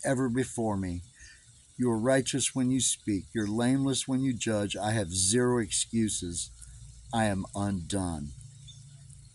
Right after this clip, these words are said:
And this, my friends, is a godly sorrow,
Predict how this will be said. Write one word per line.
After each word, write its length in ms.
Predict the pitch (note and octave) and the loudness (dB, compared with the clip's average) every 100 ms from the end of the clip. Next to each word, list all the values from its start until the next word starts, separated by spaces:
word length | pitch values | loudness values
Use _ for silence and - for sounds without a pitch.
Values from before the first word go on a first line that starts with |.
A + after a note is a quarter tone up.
| - - - - - | -20 -20 -20 -14 -4
And 180 | G2 F#2+ | -2 6
this, 240 | D3+ C#3+ | 6 6
my 160 | B2 G2+ | 4 0
friends, 680 | - G#2 F2+ F2+ D#2+ - - - - - | -2 -4 -2 -4 -6 -10 -12 -20 -12 -4
is 160 | F#2+ | -4
a 60 | F2 | -2
godly 460 | F#2 A2+ G#2 F#2 | 2 4 4 0
sorrow, 480 | F2 F2+ D#2+ D#2 E2 | -2 -2 -4 -6 -10